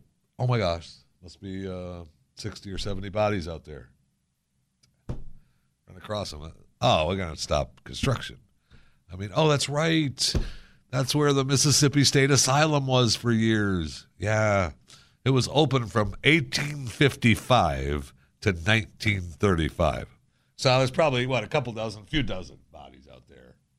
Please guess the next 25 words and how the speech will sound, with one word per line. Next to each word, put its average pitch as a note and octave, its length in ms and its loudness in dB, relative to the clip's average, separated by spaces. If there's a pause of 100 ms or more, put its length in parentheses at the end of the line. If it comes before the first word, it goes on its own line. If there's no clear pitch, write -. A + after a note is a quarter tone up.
(500)
Clear, D3 140 -4
we C#3 80 0
had B2 100 -2
to - 60 -12
clear B2+ 160 -2
a A#2+ 40 -2
little A2 140 -6
bit G#2+ 100 -10
of F#2+ 100 -14
land. E2 640 -20 (720)
Uh, G2 400 4
we A2+ 100 4
have, G#2 200 0
whew, F#2+ 220 -4
trying F#2 240 -2
to E2 60 -2
build F#2 180 2
a C#2+ 40 -4
parking F2+ 320 2
garage. D2+ 420 -2 (360)
I - 120 -18
mean, D#2+ 100 -10
don't E2+ 100 -10
they F2+ 100 -4
understand? F#2 560 -6